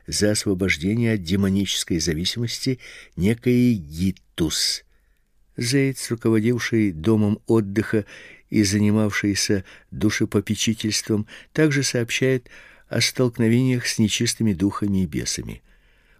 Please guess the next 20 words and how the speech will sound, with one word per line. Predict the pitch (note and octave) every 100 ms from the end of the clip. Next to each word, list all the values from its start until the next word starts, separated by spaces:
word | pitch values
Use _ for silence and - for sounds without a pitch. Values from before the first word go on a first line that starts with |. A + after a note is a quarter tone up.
| -
Ужасные | G#2+ D3 D3+ C3
действия | A2 A2+ A#2 - G#2+
колдовства | - F#2+ E2+ D#2+ - F2+ C#3 - - - -
он | A#2
описал | B2 A2+ - A#2+ B2+
в | -
своей | A2+ G2+
книге | F2+ G2 A#2+ A#2 A#2 - - -
«Память | G#2 B2 C#3 - - -
и | A#2
опыт», | G#2+ D#2+ - - - - - _ _ _ _
тысяча | B2 B2+ A#2 -
девятьсот | G2+ D#2+ C#2+ - G#2
двадцать | D2+ F2+ - -
второй | - D2+ D#2
год. | B1+ A1+ - _ _ _ _ _ _ _ _
Профессор | - A#2 - A#2 - A#2
Кеберли | - C3+ B2+ A#2 A2 A2+
из | A2+ G#2+ G#2
Тюбингена, | - G#2+ G2+ G2 F#2+ F#2 F#2